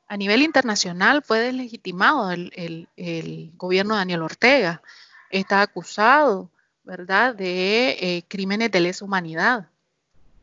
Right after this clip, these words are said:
Eh, la oposición, hasta el momento, eh, si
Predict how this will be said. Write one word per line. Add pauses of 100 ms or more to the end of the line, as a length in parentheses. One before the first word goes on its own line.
(460)
Eh, (1300)
la
oposición, (360)
hasta
el
momento, (280)
eh, (880)
si